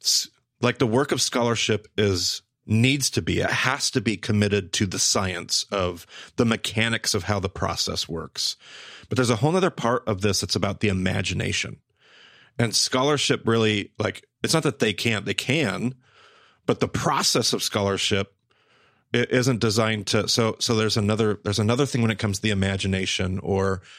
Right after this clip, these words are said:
repackaging something or rewording something or dreaming about this connection that,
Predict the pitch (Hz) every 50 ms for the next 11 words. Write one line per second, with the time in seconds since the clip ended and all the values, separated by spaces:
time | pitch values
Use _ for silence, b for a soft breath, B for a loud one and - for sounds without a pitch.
0 | B B B B B B B B B 107 117 131 131 131 117 120 113 - 117 98
1 | - 107 101 95 - - 110 101 92 - 104 98 98 98 95 98 123 131 127 113
2 | 104 107 113 113 110 113 110 104 98 - - 110 98 92 - - 98 95 95 95
3 | 92 92 90 - 113 117 120 123 123 127 123 123 120 92 87 104 92 104 101 101
4 | 104 98 - - 87 107 107 - - - - 104 101 98 90 - - - 101 90
5 | 90 95 98 95 98 -